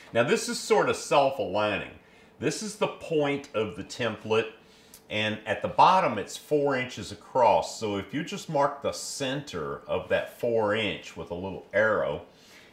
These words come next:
and then line up the point with the joint between these two boards,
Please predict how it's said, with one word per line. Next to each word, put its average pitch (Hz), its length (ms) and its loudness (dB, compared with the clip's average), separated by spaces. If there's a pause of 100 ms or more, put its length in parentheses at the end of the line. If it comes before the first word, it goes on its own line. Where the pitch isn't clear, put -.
(120)
and 147 200 2
then 175 280 4
line 190 380 2
up 180 300 0
the - 60 -6
point 151 680 -4 (720)
with 131 240 -2
the 113 100 -2
joint 107 720 -4
between 117 440 -8
these 107 240 -6
two 127 200 -6
boards, 92 720 -4